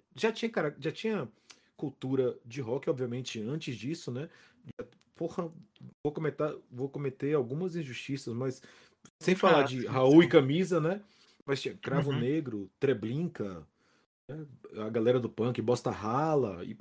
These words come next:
Speaker 1: e, e por aí vai. Mas pra minha geração, né?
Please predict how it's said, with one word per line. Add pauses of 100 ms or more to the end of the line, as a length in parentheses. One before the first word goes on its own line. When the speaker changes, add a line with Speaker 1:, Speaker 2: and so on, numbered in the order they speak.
Speaker 1:
e, (180)
e
por
aí
vai. (760)
Mas (260)
pra
minha
geração, (160)
né?